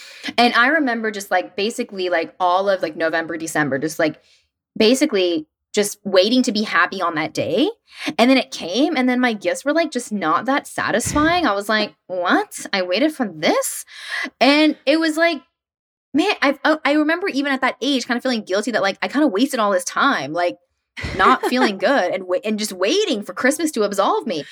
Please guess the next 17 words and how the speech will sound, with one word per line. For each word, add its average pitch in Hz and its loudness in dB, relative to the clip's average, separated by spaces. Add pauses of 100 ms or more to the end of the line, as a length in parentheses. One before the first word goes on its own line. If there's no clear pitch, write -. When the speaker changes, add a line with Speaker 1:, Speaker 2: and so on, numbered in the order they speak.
(160)
Speaker 1:
And 240 4
that's 349 2
how 339 -4
we 320 2
are 302 2
with, 190 -6
like, 208 0 (100)
when 240 0
we 233 0
think 220 -4
about 240 0
manifestation, 254 -2
we're 170 -2
like, 175 0 (280)
"I'll 226 2
just 302 2
wait 185 -2